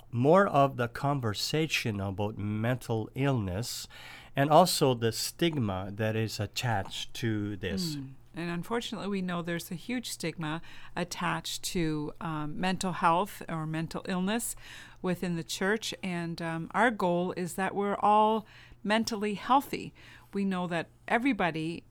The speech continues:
Speaker 2: if we're honest and, um, be truthful,
Speaker 1: That's right.
Speaker 2: we all suffer with some degree of mental illness. Not
Speaker 1: That's right.
Speaker 2: always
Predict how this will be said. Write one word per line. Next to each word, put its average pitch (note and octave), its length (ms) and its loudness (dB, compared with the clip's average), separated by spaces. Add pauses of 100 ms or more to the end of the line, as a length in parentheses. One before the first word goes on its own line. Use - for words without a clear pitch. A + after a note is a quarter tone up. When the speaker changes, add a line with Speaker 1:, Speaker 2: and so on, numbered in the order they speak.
Speaker 2:
if - 180 -8
we're F#3 160 -2
honest E3+ 560 -2 (220)
and, E3+ 640 -6
um, D#3 460 -10 (500)
be G3 120 -2
truthful, A3+ 580 0 (120)
Speaker 1:
That's - 220 -8
right. G2+ 180 -8
Speaker 2:
we F#3+ 280 2
all A#3 260 4
suffer F#3+ 500 0
with F3 200 -2
some G3+ 320 0
degree E3 640 -4 (100)
of D#3 540 -6
mental F#3 580 -4
illness. E3+ 540 -6 (200)
Not F#3+ 260 0
Speaker 1:
That's - 100 -18
right. G2 120 -10
Speaker 2:
always G3 680 6